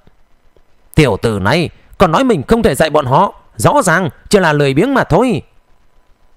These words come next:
Đám người Phong Hậu, Lực Mục, sở học bất đồng, ai cũng có sở trường riêng, nghĩ muốn thuyết phục hết thảy tám người này tự nhiên là vô cùng khó khăn. Nhưng đám người Phong Hậu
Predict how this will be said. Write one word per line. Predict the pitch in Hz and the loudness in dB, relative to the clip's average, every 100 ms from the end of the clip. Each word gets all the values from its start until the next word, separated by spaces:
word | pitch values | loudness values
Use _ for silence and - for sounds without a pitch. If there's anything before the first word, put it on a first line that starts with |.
| _ _ _ _ _ _ _ _ _ _ - | _ _ _ _ _ _ _ _ _ _ -6
Đám | 160 220 | -2 0
người | 254 | 0
Phong | 185 247 | 0 0
Hậu, | 220 175 - | 0 -2 -2
Lực | 180 - | -2 0
Mục, | 175 165 - | 0 -2 -8
sở | - 160 | -2 0
học | 151 160 | 0 -2
bất | 269 196 | -2 0
đồng, | 180 143 95 _ _ | 0 -2 -8 _ _
ai | - | -2
cũng | 214 156 | -2 0
có | 196 247 | 0 0
sở | 196 | 0
trường | 131 143 | -2 -2
riêng, | 131 190 185 - - - _ - | -2 -2 -2 -8 -16 -20 _ -2
nghĩ | 208 | 0
muốn | 226 220 | 2 0
thuyết | 285 294 | 0 0
phục | 214 180 _ | 0 -2 _
hết | - 294 | -2 0
thảy | 220 | -2
tám | 135 165 254 | -2 -2 0
người | 190 | 0
này | 170 131 - - | 0 -2 -8 -2
tự | 208 | 0
nhiên | 196 220 240 226 - | 0 0 0 -2 -2
là | 165 | -2
vô | 151 226 | 0 0
cùng | 190 135 | -2 0
khó | 190 | 0
khăn. | 214 202 185 - _ _ _ _ - | 0 -2 -4 -10 _ _ _ _ -2
Nhưng | 226 | 2
đám | 202 254 | 2 0
người | 220 | 0
Phong | - 240 | 0 2
Hậu | 202 175 | 2 0